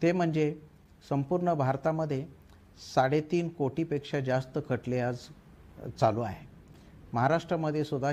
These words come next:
छत्तीस लाखपेक्षा जास्त केसेस जमिनीच्या आहे आणि त्या प्रत्येकामध्ये एकापेक्षा जास्त पक्षकार आहे.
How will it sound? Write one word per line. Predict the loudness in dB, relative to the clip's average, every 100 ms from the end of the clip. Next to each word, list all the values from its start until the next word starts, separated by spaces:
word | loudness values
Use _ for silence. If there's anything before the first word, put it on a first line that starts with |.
| -2
छत्तीस | -4 -2 -4 -4 0
लाखपेक्षा | 0 0 -4 -6 -4 -2
जास्त | 0 0 0 -4 0
केसेस | -2 0 -4 -6 -18 -20 -18 -4
जमिनीच्या | 2 2 2 0 -2 -4
आहे | -6 -14 -20 -20 -20 -12 -2
आणि | 2 2 0 -2
त्या | 2 2
प्रत्येकामध्ये | 2 -4 -2 -2 0 -2 0 -2 -2 -8 -20 -6 0
एकापेक्षा | 2 2 2 -2 -2 0
जास्त | 2 2 0 -6
पक्षकार | -4 -4 -2 -2 0 -2
आहे. | -4